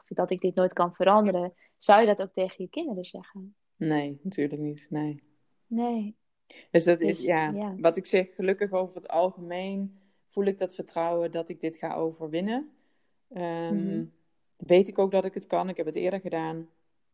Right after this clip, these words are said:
Speaker 2: Ehm,
Speaker 1: Maar het is altijd eng. Het
Speaker 2: ja,
Speaker 1: is gewoon de
Speaker 2: precies.
Speaker 1: angst, denk ik,
Speaker 2: Dat
Speaker 1: die
Speaker 2: denk ik
Speaker 1: jou
Speaker 2: ook, ja.
Speaker 1: daarin wilt be-, hè, het is eigenlijk ook een hele natuurlijke la-, reactie van je brein en je lichaam. Zo van,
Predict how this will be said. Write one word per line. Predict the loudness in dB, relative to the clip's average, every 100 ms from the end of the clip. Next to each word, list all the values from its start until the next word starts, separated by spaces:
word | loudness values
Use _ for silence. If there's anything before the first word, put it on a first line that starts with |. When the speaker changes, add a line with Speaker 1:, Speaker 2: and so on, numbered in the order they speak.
| -14
Speaker 2:
Ehm, | -8 -6 -6 -6 -4
Speaker 1:
Maar | -2
het | -2
is | -2 -2
altijd | -2 -2
eng. | 2 2 2 -6 -14 -20 0
Het | 6
Speaker 2:
ja, | 8
Speaker 1:
is |
gewoon | 8 4
de |
Speaker 2:
precies. | 6 6 4
Speaker 1:
angst, | 2 -4
denk | -2 0
ik, | -2 -2
Speaker 2:
Dat | -2
Speaker 1:
die | 0
Speaker 2:
denk | 2
ik |
Speaker 1:
jou | 4 2 0
Speaker 2:
ook, | -8 -14
ja. | -12 -12 -14 -4
Speaker 1:
daarin | 0 2 2 2 2 6
wilt | 6 6 2
be-, | 2
hè, | 6 6
het | 4
is | 0 0
eigenlijk | 0 2 0 -2
ook | 0
een | 2
hele | 2
natuurlijke | 2 2 2 2 2
la-, | 2 0
reactie | 2 6 4 2
van | -6
je | -4
brein | 0 0 0
en | -2
je |
lichaam. | -2 0 0 -2
Zo | -4 -2
van, | 0 0